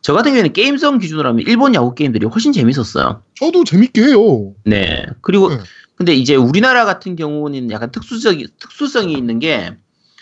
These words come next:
Speaker 1: 국내에서는 기본적으로 일본 프로야구보다는 메이저리그가 훨씬 인기가 좋았던 데다가
Speaker 2: 그렇죠.
Speaker 1: 구십 년대 후반에 이제 박찬호 덕분에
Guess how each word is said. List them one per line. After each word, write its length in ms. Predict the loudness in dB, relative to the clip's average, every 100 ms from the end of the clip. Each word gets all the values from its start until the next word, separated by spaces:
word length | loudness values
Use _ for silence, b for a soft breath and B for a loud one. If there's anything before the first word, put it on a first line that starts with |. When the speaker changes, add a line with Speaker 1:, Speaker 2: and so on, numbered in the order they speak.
| b b b
Speaker 1:
국내에서는 560 | 2 4 4 2 2 2
기본적으로 420 | 2 2 2 2 2
일본 380 | 2 2 0
프로야구보다는 720 | 2 2 2 0 -2 -2 -2 2
메이저리그가 500 | 2 2 0 0 -2
훨씬 240 | -4 -6 -6
인기가 240 | -2 -2
좋았던 360 | -2 -4 -2 -2
데다가 480 | -2 0 0 0
Speaker 2:
그렇죠. 480 | 0 -2 -4 -16 -18 _ _ _ _ _ -4
Speaker 1:
구십 240 | 0 4
년대 220 | 4 4
후반에 360 | 2 2 0 2
이제 120 | 0
박찬호 760 | -2 0 2 2 2 0 -4 -8
덕분에 600 | -8 -4 -2 0 -2 -4